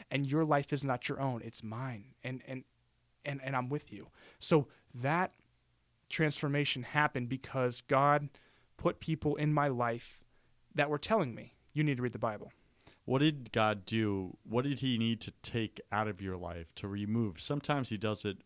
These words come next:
Speaker 2: aggressively.
Speaker 1: Oh, yeah.
Speaker 2: What did he need to remove from your life in order to get you there?
Speaker 1: Um,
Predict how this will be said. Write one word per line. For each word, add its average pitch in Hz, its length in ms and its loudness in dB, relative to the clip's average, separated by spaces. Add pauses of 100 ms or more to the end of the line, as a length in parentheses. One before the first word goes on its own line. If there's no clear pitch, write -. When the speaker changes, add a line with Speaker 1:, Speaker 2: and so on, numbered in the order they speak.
Speaker 2:
aggressively. 95 840 -6 (200)
Speaker 1:
Oh, 131 100 2
yeah. 160 200 2 (340)
Speaker 2:
What 110 160 2
did 147 160 0
he 143 160 -2
need 110 260 0
to - 120 -12
remove 95 460 -2
from 92 260 -6
your 98 260 -2
life 87 300 -4
in 92 80 -6
order 92 180 -4
to 85 100 -8
get 87 400 -8
you 85 120 -8
there? 80 320 -12 (1800)
Speaker 1:
Um, 151 440 -4